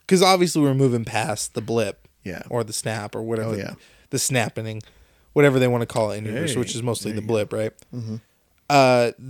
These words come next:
Speaker 1: like, they're gearing away from that a little bit and not dealing with the ramifications of that so much, which is
Speaker 2: Right.
Speaker 1: fine because you can't focus on that forever.
Speaker 2: No.
Speaker 1: Because then you're never moving forward.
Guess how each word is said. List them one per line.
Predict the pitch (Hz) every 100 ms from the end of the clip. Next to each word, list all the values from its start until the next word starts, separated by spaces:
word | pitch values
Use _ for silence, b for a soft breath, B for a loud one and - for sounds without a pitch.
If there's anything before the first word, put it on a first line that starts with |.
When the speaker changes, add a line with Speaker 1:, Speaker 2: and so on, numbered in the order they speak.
| 123
Speaker 1:
like, | 143 120
they're | 135
gearing | 131 156 165 143
away | 123 120 120 113
from | 117 -
that | 127
a | 127
little | 131
bit | 127 135 117
and | 117
not | 120 110 110
dealing | 113 117
with | 113 117
the |
ramifications | 113 113 110 - 123 113 139
of | 123 131
that | 135 131
so | 139
much, | 139
which | 175 175
is | 190
Speaker 2:
Right. | 214
Speaker 1:
fine | 226 170 131 123
because | 127 139 123
you | 123
can't | 185 180 -
focus | - 151 143 -
on | 127
that | 120
forever. | 113 127 165 135 120 139 -
Speaker 2:
No. | 123 110 90 - - -
Speaker 1:
Because | 156 170 147
then | 156 147 147
you're | 135 139
never | 135 123
moving | 123 117 117
forward. | - 117 117 -